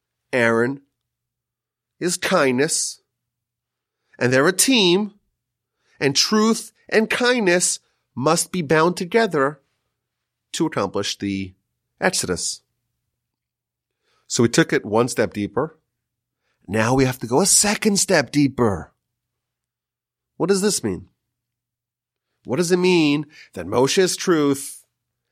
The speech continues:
and Aaron is kindness, and the only way the Exodus could have happened is if truth and kindness met? What does that mean?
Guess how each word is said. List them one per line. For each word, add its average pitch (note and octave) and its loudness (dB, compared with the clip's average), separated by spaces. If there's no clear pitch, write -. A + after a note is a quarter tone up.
and B2 -4
Aaron C3+ 2
is F#3+ 0
kindness, D#3+ 0
and F2+ -10
the G#2+ -2
only D3 4
way F#3+ 4
the E3+ 2
Exodus E3 -2
could F3 -4
have C#3+ -4
happened D#3 -2
is G#2 -4
if - -4
truth F3 0
and D3 -4
kindness G#2+ -4
met? - -4
What - -10
does C3 -4
that C#3+ 4
mean? E2 -10